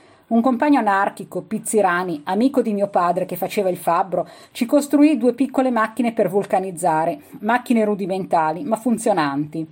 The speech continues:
Iniziamo prima nella nostra cantina, poi un amico di mio padre, un certo Zanardi di Pontevecchio,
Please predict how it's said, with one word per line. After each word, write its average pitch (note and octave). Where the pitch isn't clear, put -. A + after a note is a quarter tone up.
Iniziamo C4+
prima D4
nella G#3+
nostra A3
cantina, E3
poi B3+
un A3+
amico A#3
di G3+
mio G3
padre, F3
un F3+
certo G#3
Zanardi F#3+
di E3+
Pontevecchio, F#3+